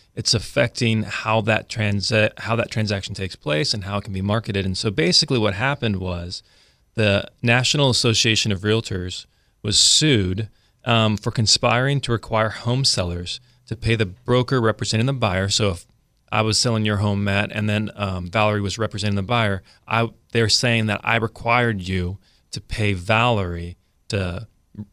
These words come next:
to negotiate against you in the sale of your home. Like, that was required, and I was saying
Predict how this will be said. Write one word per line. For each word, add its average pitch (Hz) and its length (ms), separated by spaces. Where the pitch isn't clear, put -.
to 110 160
negotiate 107 560
against 117 540
you 101 100
in 95 80
the 95 80
sale 98 220
of 95 80
your 92 140
home. 92 140
Like, 85 180
that 104 180
was 101 120
required, 117 600
and 147 220
I 135 80
was 117 120
saying 110 300